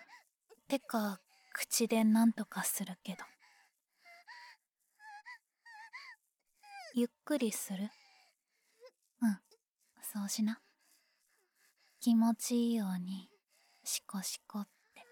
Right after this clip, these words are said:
私、邪魔じゃない？手が動かしにくかったり、気が散ったりとかは。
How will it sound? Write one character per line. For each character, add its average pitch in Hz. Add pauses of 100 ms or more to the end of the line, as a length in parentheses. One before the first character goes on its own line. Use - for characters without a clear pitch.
(2500)
私、 220 (380)
邪 220
魔 233
じ 247
ゃ 240
な 240
い？ 180 (1300)
手 285
が 240
動 220
か -
し 226
に 220
く -
か 214
っ -
た 202
り、 175 (640)
気 214
が 233
散 -
っ -
た 226
り 220
と -
か -
は。 170